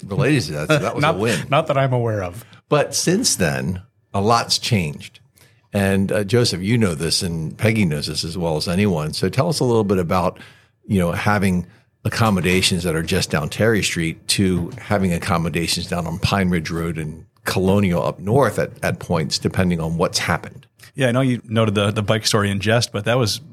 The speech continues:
Speaker 3: pretty favorable compared to some of the other locations that we ended up with through the years. Uh, in fact, just a few short years ago, uh, we had staff that were housed as far as ten miles south of here on Pine Ridge Road,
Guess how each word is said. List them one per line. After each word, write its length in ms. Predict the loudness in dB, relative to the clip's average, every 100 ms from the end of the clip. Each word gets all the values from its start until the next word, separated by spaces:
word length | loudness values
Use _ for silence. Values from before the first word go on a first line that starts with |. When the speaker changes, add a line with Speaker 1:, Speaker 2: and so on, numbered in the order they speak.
| -4
Speaker 3:
pretty 180 | -2 0
favorable 460 | 0 0 0 -2
compared 320 | -2 2 2
to 60 | 2
some 120 | 0
of 40 | 2
the 80 | 2
other 140 | 2
locations 520 | 0 -2 0 2 2
that 100 | 0
we 120 | 0
ended 160 | 0 2
up 160 | 0 0
with 100 | -2
through 160 | 0
the 80 | 0
years. 420 | 2 2 2 0 -6 -20 -18 -4
Uh, 60 | -2
in 80 |
fact, 260 | 0 0 0
just 160 | 0 0
a 40 |
few 180 | 0 0
short 240 | 2 0
years 200 | 2 2
ago, 360 | 2 2 2 0 -8 -20 _
uh, 140 | -2 0
we 120 | 2
had 120 | 2
staff 380 | 0 2 2 2
that 140 | -2 -2
were 100 | -2
housed 480 | 0 0 0 -2 -4
as 160 | -4
far 280 | 0 2 2
as 160 | 0 -2
ten 200 | 0 2
miles 300 | 2 0 0
south 240 | 0 2
of 80 | 2
here 80 | 2
on 100 | 0
Pine 220 | -2 -2
Ridge 140 | -2
Road, 360 | 0 2 2